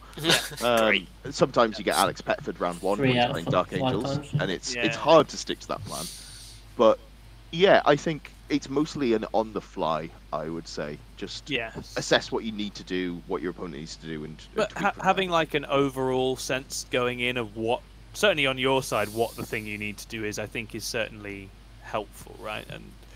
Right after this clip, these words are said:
Speaker 1: so some overall sense of plan, I think, is useful. Or knowing things, again, like, what, what are the key things I need to kill to stop them killing me? What are the, where are the key places I need to be at the end of the game? All those kinds of things.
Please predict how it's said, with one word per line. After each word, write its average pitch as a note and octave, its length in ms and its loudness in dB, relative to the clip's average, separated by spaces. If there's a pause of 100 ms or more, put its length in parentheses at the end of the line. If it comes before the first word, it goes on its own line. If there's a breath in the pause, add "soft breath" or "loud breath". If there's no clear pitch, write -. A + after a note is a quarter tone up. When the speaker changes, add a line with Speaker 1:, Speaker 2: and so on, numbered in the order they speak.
(500 loud breath)
Speaker 1:
so A#2 300 -2
some C3 500 0
overall A2 380 -2
sense G#2+ 380 -6
of G#2 100 -12
plan, G#2+ 200 -8
I G#2+ 80 -10
think, G#2 220 -16
is G#2 140 -14
useful. G#2+ 420 -12 (260)
Or A#2+ 100 -2
knowing B2 500 2
things, A#2 440 -6
again, G#2+ 340 -6
like, G#2+ 180 -8 (320)
what, A2 220 0
what A2+ 140 0
are G#2+ 40 0
the G#2+ 100 -6
key A2 180 -6
things G#2+ 220 -8
I G#2 80 -2
need G#2+ 160 -4
to G2+ 80 -8
kill G#2+ 300 0
to A2 100 -10
stop G#2+ 240 -4
them G#2+ 180 -8
killing G#2 340 -6
me? G#2 240 -6
What G#2 160 -2
are G2+ 40 -8
the, G2+ 80 -8
where G#2+ 220 4
are G#2 40 2
the - 80 -10
key A2 160 -8
places G#2 340 -2
I G#2 80 2
need G#2 200 -4
to G#2+ 60 -6
be G#2 240 -2
at G#2+ 60 -2
the A2+ 100 -4
end G2+ 140 -4
of G2+ 60 -10
the G#2 60 -8
game? G2+ 280 0
All G#2 80 -4
those G#2 220 -2
kinds G#2 240 -6
of G2 80 -10
things. G#2 360 -10